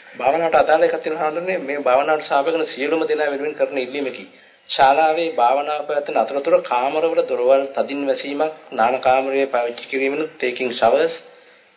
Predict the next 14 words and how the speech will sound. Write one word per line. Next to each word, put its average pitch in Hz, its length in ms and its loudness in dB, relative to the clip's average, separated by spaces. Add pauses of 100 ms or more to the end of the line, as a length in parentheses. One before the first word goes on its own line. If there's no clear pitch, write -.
(100)
නිසා 147 240 4
භාවනාවට 131 580 2 (140)
බාධා 127 380 4
පැමිණේ. 107 420 -8 (140)
යෝගීන්ගෙන් 143 640 -2
කිසිවෙකු 143 460 -4
එසේ - 200 -2
නොකරන්නේ 139 520 0
නම් 156 220 -4
කරුණාවෙන් 127 580 0
වළකින 123 420 0
මෙන් 139 160 -6 (560)
ඉල්ලා 117 320 -2
සිටිමු. - 300 -8